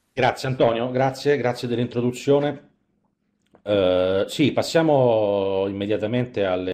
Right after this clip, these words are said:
alle, alle presentazioni dei colleghi, iniziando da, dalle indicazioni che ci provengono da, dall'Unione Europea e quindi dal, dall'intervento di, di Giuseppe Ascone Modica, che abbiamo già tra l'altro ospitato in una, in un'occasione precedente.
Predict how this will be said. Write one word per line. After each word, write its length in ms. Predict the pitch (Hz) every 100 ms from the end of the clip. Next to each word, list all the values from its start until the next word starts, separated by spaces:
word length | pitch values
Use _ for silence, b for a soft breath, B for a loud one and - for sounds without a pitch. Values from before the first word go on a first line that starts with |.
| -
alle, 480 | 87 85 82 87 82
alle 200 | 87 85
presentazioni 880 | 92 87 90 92 90 - 107 95
dei 220 | 87 85 80
colleghi, 680 | 98 117 135 120 98 85 B B B -
iniziando 680 | 87 87 - 95 90 87 85
da, 500 | 82 82 82 82 80
dalle 200 | 90 92
indicazioni 800 | 92 90 92 87 - 107 95 87
che 160 | 87 85
ci 320 | - 82 80
provengono 680 | - 82 85 85 85 82
da, 680 | 73 78 76 76 76 73 73
dall'Unione 380 | 71 78 76 76
Europea 480 | 73 78 101 85 76
e 100 | 71
quindi 360 | - 82 80 73
dal, 420 | 73 71 73 71 - - - _
dall'intervento 960 | _ 85 85 80 82 82 92 90 87 85
di, 500 | 82 78 76 76 73
di 140 | 76
Giuseppe 680 | 76 82 90 85 - 82 80
Ascone 420 | 76 - - 87 95
Modica, 420 | 131 113 87 80
che 60 |
abbiamo 320 | 76 80 80 73
già 260 | 90 82
tra 160 | - 76
l'altro 600 | 82 76 - 76 71 69
ospitato 640 | 78 - 85 87 85 82 80
in 140 | 78
una, 400 | 78 78 78 76
in 120 | 76 78
un'occasione 600 | 80 80 - 80 82 78
precedente. 760 | 78 76 76 73 67 -